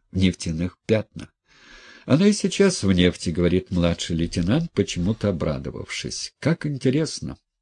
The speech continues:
Ничего не изменилось. Те же выходы в поле зимой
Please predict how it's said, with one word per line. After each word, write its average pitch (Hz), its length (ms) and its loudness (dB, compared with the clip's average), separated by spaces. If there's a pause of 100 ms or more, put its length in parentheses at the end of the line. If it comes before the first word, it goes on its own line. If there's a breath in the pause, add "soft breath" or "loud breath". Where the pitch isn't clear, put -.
(320)
Ничего 135 420 0
не 135 180 0
изменилось. 90 880 -4
Те 180 160 4
же 113 160 0
выходы 101 420 -2
в - 160 -12
поле 98 280 2
зимой 90 500 0